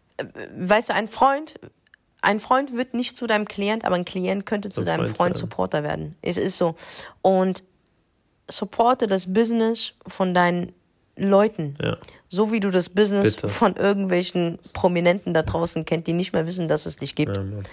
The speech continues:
Speaker 1: Ist so. Weil Glaube, auch das ist sehr, sehr wichtig.
Speaker 2: Ja.
Speaker 1: Denn was Eigenes zu starten, er-, erfordert sehr viel Kraft.
Speaker 2: Ja.
Speaker 1: Und sehr viel. Und es ist schön zu wissen, dass diejenigen, die du liebst,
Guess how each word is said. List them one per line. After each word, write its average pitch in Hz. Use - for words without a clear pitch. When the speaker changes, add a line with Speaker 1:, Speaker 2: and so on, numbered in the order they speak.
Speaker 1:
Ist 160
so. 147
Weil 170
Glaube, 196
auch 165
das -
ist -
sehr, 185
sehr 165
wichtig. 156
Speaker 2:
Ja. -
Speaker 1:
Denn 185
was 185
Eigenes 233
zu 220
starten, 208
er-, -
erfordert 190
sehr 185
viel 170
Kraft. 147
Speaker 2:
Ja. 113
Speaker 1:
Und 175
sehr 196
viel. 180
Und 185
es 214
ist -
schön 262
zu 208
wissen, 180
dass 175
diejenigen, 240
die 208
du 196
liebst, 240